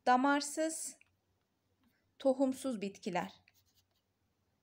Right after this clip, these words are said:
Damarsız, tohumsuz bitkiler. Damarlı, tohumsuz bitkiler. Damarlı, tohumsuz bitkiler. Ve en son damarlı tohumlu bitkiler.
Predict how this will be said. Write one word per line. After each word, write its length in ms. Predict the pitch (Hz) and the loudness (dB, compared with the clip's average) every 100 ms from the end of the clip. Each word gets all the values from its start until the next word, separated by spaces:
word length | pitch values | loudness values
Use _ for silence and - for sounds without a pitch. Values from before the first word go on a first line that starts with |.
| _ _ _ - | _ _ _ -2
Damarsız, 640 | 254 220 214 226 277 - | 0 2 0 -4 -10 -4
tohumsuz 580 | 254 240 220 226 208 196 | -2 0 -2 -6 -8 -8
bitkiler. 520 | 190 - 196 190 226 - _ _ _ _ _ - 247 | -10 -6 -2 -2 -2 -10 _ _ _ _ _ -4 4
Damarlı, 540 | 262 269 285 285 302 | 6 6 2 2 -2
tohumsuz 640 | 269 233 226 208 214 185 | -2 -4 -2 -4 -6 -8
bitkiler. 640 | 190 196 - 196 190 208 269 - _ _ _ _ _ _ _ _ _ _ _ _ - | -8 -12 -8 -2 0 0 -4 -16 _ _ _ _ _ _ _ _ _ _ _ _ -6
Damarlı, 640 | 214 214 208 208 233 285 - _ _ _ _ _ | -4 -2 -2 -2 -2 -4 -8 _ _ _ _ _
tohumsuz 560 | 233 220 220 - 226 190 | -2 -2 -2 -6 -8 -6
bitkiler. 520 | 196 - 185 214 320 - _ _ | -10 -8 -4 -2 -2 -10 _ _
Ve 140 | 285 294 | -2 0
en 180 | 320 320 | 0 0
son 520 | 302 - 254 277 - _ _ _ _ _ _ _ _ _ _ _ _ _ - | -2 0 0 0 -4 _ _ _ _ _ _ _ _ _ _ _ _ _ -10
damarlı 580 | 214 254 269 277 277 294 | 2 4 4 2 0 -2
tohumlu 500 | 285 240 247 233 220 | -2 -2 0 0 -2
bitkiler. 480 | 180 - 175 165 | -6 -8 -6 -6